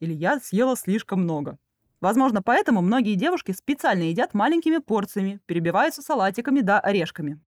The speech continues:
И это, наоборот, может приводить к постоянным мыслям о еде и отсутствию насыщения, и, как следствие, перееданиям и лишнему весу. То есть, как вы понимаете, стратегии работы тут всего две: физиологическая и психологическая.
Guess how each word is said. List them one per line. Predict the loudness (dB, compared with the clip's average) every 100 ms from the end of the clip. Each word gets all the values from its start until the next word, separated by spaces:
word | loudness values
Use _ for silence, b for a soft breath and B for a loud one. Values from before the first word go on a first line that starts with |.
| _ _
И | 0
это, | 2 4
наоборот, | 4 4 2 0 -2
может | 0 0 0
приводить | -4 -2 -2 -2 -6
к | -6
постоянным | -4 0 2 2 4
мыслям | 4 2 0 -2
о | 0
еде | 2 0 -2 -4 _ _ -2
и | -2 0
отсутствию | -4 -4 -2 0
насыщения, | 0 -2 -4 -2 0 -2 -8 _ _ _ -8
и, | -2
как | -2
следствие, | -2 -4 0 -2
перееданиям | 0 0 2 2 2 -2 -2
и | 0
лишнему | 0 2 0 2
весу. | 0 -4 -10 -16 _ _ _
То | 0 0
есть, | 0
как | 0 0
вы |
понимаете, | 2 2 2 2 0 -8 -10
стратегии | -8 -2 0 0 0
работы | 0 2 2 0
тут | -2 -2
всего | 0 2
две: | 2 2 -2 -6 _ _
физиологическая | -4 0 2 2 0 -4 -4 -6 -4 -4
и | -4
психологическая. | -4 -4 2 2 2 0 -6 -6 -6